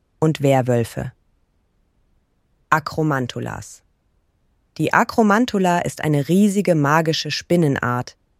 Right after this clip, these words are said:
die in den Regenwäldern Südostasiens, insbesondere auf Borneo, beheimatet ist. Man glaubt, dass Akromantulas eine von Zauberern gezüchtete Spezies ist,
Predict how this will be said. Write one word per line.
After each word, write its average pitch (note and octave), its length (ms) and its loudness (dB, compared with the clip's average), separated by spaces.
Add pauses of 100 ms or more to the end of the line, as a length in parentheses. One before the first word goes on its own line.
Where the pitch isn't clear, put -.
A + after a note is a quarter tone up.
(140)
die D#3+ 120 -2
in D#3 80 2
den D3 160 2
Regenwäldern D3+ 720 2
Südostasiens, D#3+ 1120 0 (160)
insbesondere D3 720 0
auf - 180 -4
Borneo, C#3 580 2 (240)
beheimatet C3+ 640 -2
ist. - 340 -12 (1040)
Man D#3+ 180 0
glaubt, D#3+ 480 2 (220)
dass E3+ 180 -4
Akromantulas F3+ 1040 -2
eine D#3 260 0
von D#3 240 -4
Zauberern E3+ 600 0
gezüchtete D#3+ 560 -6
Spezies E3 600 -4
ist, - 340 -10